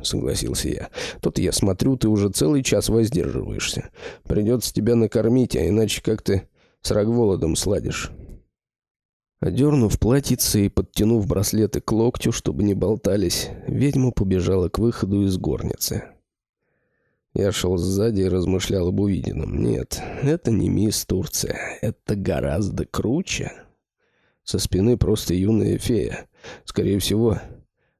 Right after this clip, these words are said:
розовый поясок затягивается на этой талии в три оборота. И как забавно всё двигается, когда она спускается по лестнице. Просто чудо природы.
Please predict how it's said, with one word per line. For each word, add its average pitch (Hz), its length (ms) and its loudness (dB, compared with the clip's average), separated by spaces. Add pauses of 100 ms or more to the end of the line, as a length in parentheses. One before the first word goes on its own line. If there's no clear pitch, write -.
розовый 92 420 2
поясок 95 480 2
затягивается 85 800 0
на 95 180 2
этой 95 200 -2
талии 101 340 0
в - 100 -8
три 95 200 0
оборота. 98 640 -4 (840)
И - 60 -6
как - 220 -4
забавно 85 480 2
всё 90 200 -2
двигается, 107 580 -2
когда 85 320 -2
она 69 160 0
спускается - 600 -4
по - 100 -2
лестнице. - 640 -6
Просто 139 460 0
чудо 117 400 0
природы. 120 600 2